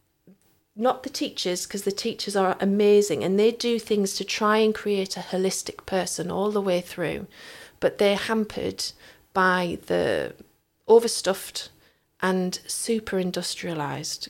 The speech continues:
curriculum boxes that they have to tick going through all of these kids' lives. And what's happening is, instead of using divergent thinking to, first of all,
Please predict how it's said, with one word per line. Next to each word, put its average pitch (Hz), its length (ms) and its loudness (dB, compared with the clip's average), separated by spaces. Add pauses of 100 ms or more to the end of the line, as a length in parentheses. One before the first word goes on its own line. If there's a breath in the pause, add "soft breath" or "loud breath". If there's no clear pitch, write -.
curriculum 175 840 -4
boxes - 460 -4
that - 160 -6
they 165 100 -4
have 165 260 -10
to - 100 -8
tick - 340 -10 (580 loud breath)
going 170 280 0
through 165 440 -2 (240)
all 160 180 -2
of 156 100 -8
these 151 200 -4
kids' - 300 -12
lives. - 400 -8 (1300 loud breath)
And 233 240 0
what's - 360 -2
happening 226 360 0
is, 180 400 -2
instead 247 360 0
of 254 240 2 (220 loud breath)
using 214 400 0
divergent 208 720 2
thinking 190 420 -2
to, 180 420 -6 (680 soft breath)
first 240 440 4
of 214 120 -6
all, 196 420 4